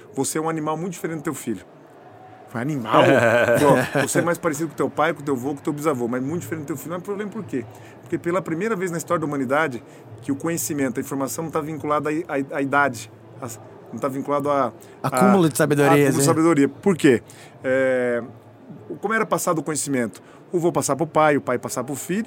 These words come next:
Speaker 1: ou o professor.
Speaker 3: Uhum.
Speaker 1: A informação, o conhecimento vinha desse processo.
Speaker 3: Você vem de uma figura ali.
Speaker 1: Exatamente. Hoje não, eu fui um dia, cheguei em casa, meu filho Francisco de onze anos, agora tá com doze, falou, "Pai, você viu o que aconteceu no vulcão na Espanha, que erupção?" E ele tinha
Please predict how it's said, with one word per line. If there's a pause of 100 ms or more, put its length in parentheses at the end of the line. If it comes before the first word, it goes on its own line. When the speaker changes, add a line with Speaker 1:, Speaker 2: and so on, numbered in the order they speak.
Speaker 1:
ou
o
professor. (180)
Speaker 3:
Uhum.
Speaker 1:
A
informação,
o
conhecimento
vinha
desse
processo.
Speaker 3:
Você
vem
de
uma
figura
ali.
Speaker 1:
Exatamente.
Hoje
não,
eu
fui
um
dia,
cheguei
em
casa,
meu
filho
Francisco
de
onze
anos,
agora
tá
com
doze, (380)
falou,
"Pai,
você
viu
o
que
aconteceu
no
vulcão
na
Espanha,
que
erupção?"
E
ele
tinha